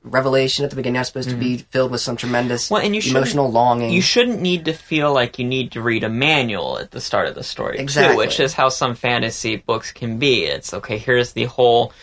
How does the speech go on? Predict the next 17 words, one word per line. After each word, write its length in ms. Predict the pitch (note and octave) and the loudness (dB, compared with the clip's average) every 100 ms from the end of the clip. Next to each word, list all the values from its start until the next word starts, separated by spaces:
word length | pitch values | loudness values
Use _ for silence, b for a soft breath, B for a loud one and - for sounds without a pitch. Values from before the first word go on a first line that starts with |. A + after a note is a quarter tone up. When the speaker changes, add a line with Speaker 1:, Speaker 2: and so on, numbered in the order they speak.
| B B B - | B B B -6
Speaker 2:
and 280 | C3 - - | -4 -4 -6
people 300 | D#3+ D#3+ E3 | -4 2 2
even 240 | C#3 B2+ | 2 0
will 140 | G2+ A2+ | 0 0
actually 380 | A2+ A#2+ - A#2 | 0 0 -4 -4
do 200 | F#3 A#2+ | -2 -2
this 220 | G#2 - | -4 -4
on 180 | A2 F2 | -4 -6
purpose, 760 | - D3 C#3 - D#2+ F2+ - - | 0 2 2 0 -2 -4 -8 -8
which 220 | F#2+ - | -10 -2
drives 240 | A#2 G#2+ | 0 0
me 80 | F2 | -4
crazy, 340 | - F2+ F2+ D#2 | -4 -4 -4 -2
where 220 | D2+ A#2+ | 0 0
a 60 | |
history 580 | B2 C#3 - - A#2 A2 | 2 0 0 0 2 4
of 300 | G2+ G2+ F#2+ | 4 2 -2